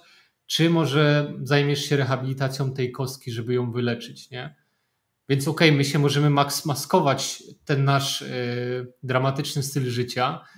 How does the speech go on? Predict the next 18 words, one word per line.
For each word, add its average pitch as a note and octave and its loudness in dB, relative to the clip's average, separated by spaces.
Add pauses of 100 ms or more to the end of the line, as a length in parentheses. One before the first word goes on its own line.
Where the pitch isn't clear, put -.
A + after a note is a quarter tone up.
(260)
to, C#3 2
że C3 2
jemy C#3 4
syf - -6 (160)
i, B2 -6 (440)
e, B2 0 (300)
no, C#3 -4
wystawiamy C#3 2
się C#3 -4
na B2+ -2
słońce C3 -2
o C#3 -4
nieodpowiedniej C#3+ 0
porze C3 -4
i A#2+ -4
w C3 -12
okularach C3+ -2
przeciwsłonecznych, C3 -10